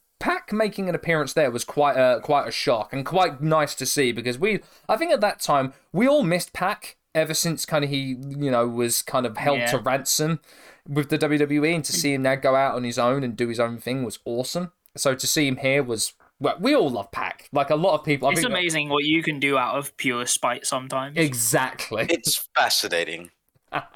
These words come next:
Speaker 1: And with a sec-, there was a second, uh, press conference after this wel-, one as well,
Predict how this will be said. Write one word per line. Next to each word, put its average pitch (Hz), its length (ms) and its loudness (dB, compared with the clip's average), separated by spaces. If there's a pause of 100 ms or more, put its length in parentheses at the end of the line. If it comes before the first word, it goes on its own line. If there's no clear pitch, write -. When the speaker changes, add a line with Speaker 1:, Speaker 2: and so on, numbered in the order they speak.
(840)
Speaker 1:
And 202 120 0
with 220 120 2
a 220 60 0
sec-, - 300 0
there 208 160 2
was 202 160 0
a 190 40 -4
second, 185 440 -2 (160)
uh, 135 140 2
press 127 200 -2
conference 120 380 -8
after 110 240 0
this - 240 -10
wel-, 107 240 0
one 117 260 0
as 107 160 -8
well, 123 340 2